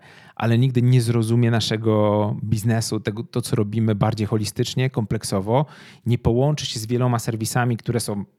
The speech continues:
konkurencją na przykład dla Microsoftu, e, które, wiesz, e, nie będą miały dostarczonych odpowiednich aplikacji. E, jakby,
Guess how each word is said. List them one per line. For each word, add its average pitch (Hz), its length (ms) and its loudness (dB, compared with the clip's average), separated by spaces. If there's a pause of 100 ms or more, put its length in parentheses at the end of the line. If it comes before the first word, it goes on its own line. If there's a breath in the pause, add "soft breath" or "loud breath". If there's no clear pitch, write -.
(140)
konkurencją 98 540 2
na 92 80 2
przykład 95 240 -2
dla 95 100 0
Microsoftu, 95 760 0 (420 loud breath)
e, 101 540 0
które, 107 400 0
wiesz, 90 360 -4
e, 98 260 -2
nie 107 100 0
będą 110 240 2
miały 107 240 2
dostarczonych 104 600 -2
odpowiednich 101 720 -2 (180)
aplikacji. 107 800 -4 (440 loud breath)
E, 92 800 -4 (120)
jakby, 101 300 -2